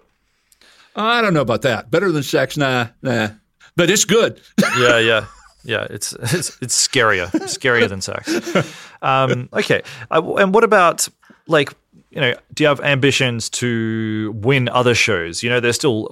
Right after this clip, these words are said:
Speaker 2: Wheel of Fortune, or there's, there's other game shows out there that could probably, uh, use, use your attention.
Speaker 1: I play around with Jeopardy, but I'm not quite Jeopardy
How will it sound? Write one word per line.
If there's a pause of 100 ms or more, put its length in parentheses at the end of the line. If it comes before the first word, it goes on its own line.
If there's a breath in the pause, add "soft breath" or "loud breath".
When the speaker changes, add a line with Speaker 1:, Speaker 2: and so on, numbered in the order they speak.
(160)
Speaker 2:
Wheel
of
Fortune,
or
there's,
there's
other
game
shows
out
there
that
could
probably,
uh,
use,
use
your
attention. (1300)
Speaker 1:
I (140)
play
around
with
Jeopardy,
but
I'm
not
quite
Jeopardy